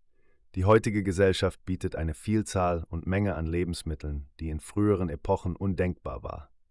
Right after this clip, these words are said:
Supermärkte sind überfüllt mit Produkten aus aller Welt und Fastfood-Ketten bieten rund um die Uhr kostengünstige, kalorienreiche Mahlzeiten an. Diese Überfülle führt oft dazu, dass Menschen mehr konsumieren, als sie benötigen,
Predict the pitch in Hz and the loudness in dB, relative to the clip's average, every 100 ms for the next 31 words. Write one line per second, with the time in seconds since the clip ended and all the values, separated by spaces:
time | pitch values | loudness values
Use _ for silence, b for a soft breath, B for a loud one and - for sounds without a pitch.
0 | _ _ _ _ _ - 117 113 113 98 | _ _ _ _ _ -6 0 6 6 6
1 | 87 - 87 92 85 101 101 - 110 107 | 2 0 -2 -2 0 2 2 4 2 2
2 | - 87 - 87 95 - 90 76 76 - | 0 -6 -6 -4 -2 -2 -6 -6 -6 -2
3 | 90 87 87 78 71 - - _ - _ | 0 0 0 -2 -4 -14 -20 _ -20 _
4 | - 82 - 101 101 - 101 92 - 90 | -10 -6 2 2 2 -2 -6 -4 -2 -2
5 | 87 82 92 - 82 101 107 92 87 85 | -2 -4 -4 -4 0 0 0 -2 -2 -2
6 | 90 - - 98 - 92 87 85 - 85 | -2 -2 0 0 -2 -4 -2 -4 -6 -4
7 | 85 76 - 85 87 85 98 92 82 82 | -4 -6 -8 -4 -4 0 0 0 -2 -2
8 | 85 85 85 - 73 - - - - - | -4 -2 -2 -4 -8 -10 -12 -12 -14 -20
9 | _ _ _ _ _ _ - 113 117 110 | _ _ _ _ _ _ -2 0 2 4
10 | 104 98 107 107 101 92 87 95 - 92 | 4 6 4 6 4 0 -2 -2 -2 -4
11 | - 92 92 85 - 82 - 90 90 - | -4 -4 -4 -6 -10 -8 -4 -2 -2 -2
12 | 87 92 95 - 95 87 85 87 87 80 | -2 2 0 0 -2 -2 -2 -2 -2 -4
13 | 71 - - 82 - 76 82 87 87 69 | -6 -10 -10 -8 -8 -6 -2 -4 -4 -8
14 | 73 | -10